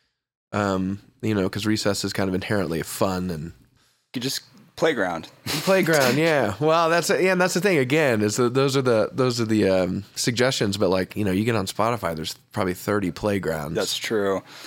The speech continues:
Speaker 2: So I just asked Chat G P T, "What's a good electro funk duo
Speaker 1: I've
Speaker 2: name
Speaker 1: done it. Done
Speaker 2: that
Speaker 1: it.
Speaker 2: is good for S E O and unique for other artists, from, from other artist names?"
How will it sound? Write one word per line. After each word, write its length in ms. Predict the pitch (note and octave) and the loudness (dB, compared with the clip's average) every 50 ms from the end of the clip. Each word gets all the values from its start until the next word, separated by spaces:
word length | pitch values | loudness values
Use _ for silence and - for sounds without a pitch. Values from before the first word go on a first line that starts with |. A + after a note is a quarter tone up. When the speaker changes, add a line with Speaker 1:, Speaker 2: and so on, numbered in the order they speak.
| - - - | -20 -14 -8
Speaker 2:
So 180 | - - B2 | -2 0 2
I 80 | B2 B2+ | 2 2
just 180 | B2 C#3 - | 0 -2 0
asked 320 | - A#2+ B2 B2 - - - | 0 2 2 2 0 -2 -2
Chat 260 | - A#2 A2 G2+ - | 0 0 0 0 0
G 140 | - B2 A2 | -2 -2 -2
P 140 | - A#2 G#2 | -2 -2 -2
T, 260 | - - A#2+ A2 G#2+ | 0 0 2 2 2
"What's 220 | G#2 A2 G#2+ - C#3 | 2 2 2 0 0
a 40 | A#2+ | 0
good 140 | A#2 A#2 A2+ | 2 2 2
electro 400 | G#2+ G#2+ G#2 G#2 - A2+ G#2 G#2 | 2 2 0 0 0 0 -2 0
funk 340 | - - A2+ A2 G2+ - | 0 -2 -2 -2 -2 -2
duo 280 | - A2 G#2 G#2+ G#2+ G#2 | 0 2 2 4 4 4
Speaker 1:
I've 40 | G#2 G#2+ | 4 4
Speaker 2:
name 80 | G#2 A2+ | 4 4
Speaker 1:
done 140 | A#2 A2+ | 4 4
it. 200 | A2 A2 A2+ A#2 - - - - A#2 | 4 2 2 0 -2 -8 -14 -6 0
Done 100 | G#2+ A2+ A2+ | 4 4 6
Speaker 2:
that 80 | A2+ | 6
Speaker 1:
it. 60 | - | 4
Speaker 2:
is 120 | - - - | 2 2 0
good 300 | - - A#2 A2 A2+ A2 | 0 2 2 2 2 2
for 120 | - G#2+ | 2 2
S 260 | F2+ G2 G#2 - - | 2 2 2 0 0
E 140 | A2 G#2+ G#2 | 0 2 2
O 160 | G#2 G#2 G2+ | 4 4 4
and 160 | G2+ F#2+ G2 G2 | 2 2 2 2
unique 340 | G2 G2+ G#2 G#2 G#2 - | 2 2 2 2 0 -2
for 180 | - - - G2 | -2 0 0 2
other 220 | F#2+ G2+ G#2 F#2 | 2 2 2 2
artists, 540 | D2 G2 G2+ G2+ G2 G2 - - - - - - - - - - | 2 2 2 2 0 0 -2 -4 -6 -8 -10 -12 -14 -16 -18 -18
from, 300 | - - C3 A#2 A2+ A2 - | -4 0 0 2 2 0 0
from 280 | - - C#3 B2+ A#2+ | 0 0 0 2 2
other 220 | G#2 G2 G2 F#2 D2+ | 2 2 2 2 2
artist 300 | D2 F#2 G2 G2+ - - | 2 0 0 -2 -2 -4
names?" 460 | A2 G#2+ G#2 G#2+ C#3 C3+ - - - | -2 -2 -2 -2 -4 -4 -6 -10 -14